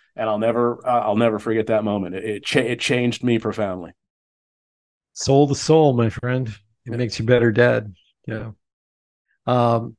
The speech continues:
Speaker 2: my second question is, uh, is there anything that, uh,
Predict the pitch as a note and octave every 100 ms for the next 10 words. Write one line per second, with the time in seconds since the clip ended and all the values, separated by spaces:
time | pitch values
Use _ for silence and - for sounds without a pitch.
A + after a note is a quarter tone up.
0 | _ A#2+ A#2 - E3+ F3 D3 C3 A2 B2+
1 | B2 A#2+ A2+ _ _ _ - C3 B2+ B2
2 | B2 - - F3 C3 E3 A3 B3 - F#3
3 | F3+ E3+ D3+ C3+ - C3+ B2+ A#2+